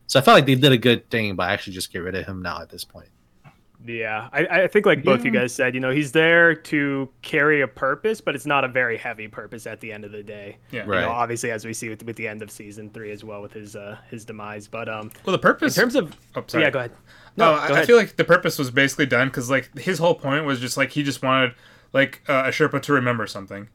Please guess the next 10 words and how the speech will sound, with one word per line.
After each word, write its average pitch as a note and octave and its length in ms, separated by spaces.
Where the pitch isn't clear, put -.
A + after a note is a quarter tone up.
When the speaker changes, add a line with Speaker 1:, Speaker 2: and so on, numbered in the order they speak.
Speaker 4:
and B2+ 160
she C3 140
remembered D#3 320
it, G2 180
and A#2 480
that A#2 80
was A#2+ 120
about C3+ 200
it. - 280
<laughs> - 340